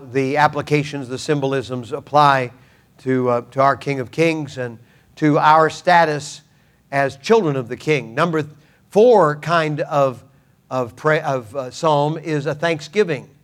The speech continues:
psalm, and we have several of those. And, uh, we, we take these around Thanksgiving season and, and build many messages and many lessons. And then last of all, there is number five, the psalm that's known as the lament.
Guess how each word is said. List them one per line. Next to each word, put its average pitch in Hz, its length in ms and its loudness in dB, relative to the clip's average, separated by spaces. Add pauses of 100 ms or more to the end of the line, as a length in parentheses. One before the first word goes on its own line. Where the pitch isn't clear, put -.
(180)
psalm, 127 420 0
and 120 80 -16
we 147 140 -2
have 151 180 0
several 156 440 0
of 117 120 -8
those. 147 540 -2 (500)
And, 131 320 -6
uh, 131 180 0 (340)
we, 135 240 -6 (180)
we 143 260 -2 (180)
take - 260 0
these 143 300 -4 (120)
around 147 340 2
Thanksgiving 143 720 -4
season 143 680 -6
and, 127 340 -4 (420)
and 123 240 -6
build 147 300 4
many 160 200 2
messages 147 800 -2
and 131 200 -6 (220)
many 135 180 -2
lessons. 135 540 0
And 135 100 -4
then 143 140 -2
last 147 360 -2
of 120 100 -6
all, 127 340 0 (300)
there 131 200 0
is 123 200 -4
number 143 220 0
five, 127 480 -2 (580)
the 123 140 -8
psalm 139 360 2
that's 127 220 -10
known 135 220 -2
as 127 220 -4
the 127 140 -2
lament. 127 760 -4